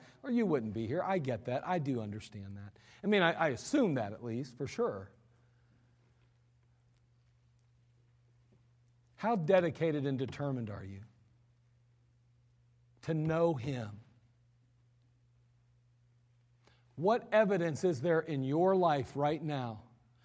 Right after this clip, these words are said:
that proves that you are dedicated and determined,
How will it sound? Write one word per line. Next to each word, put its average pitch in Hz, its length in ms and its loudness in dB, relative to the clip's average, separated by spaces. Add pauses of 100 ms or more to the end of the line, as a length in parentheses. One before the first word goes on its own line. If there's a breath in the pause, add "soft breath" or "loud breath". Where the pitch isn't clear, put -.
(200 soft breath)
that 160 260 2
proves 151 580 6 (200 soft breath)
that - 200 -6
you 180 140 4
are 131 120 4
dedicated 123 960 0
and 131 200 -4
determined, 110 720 -4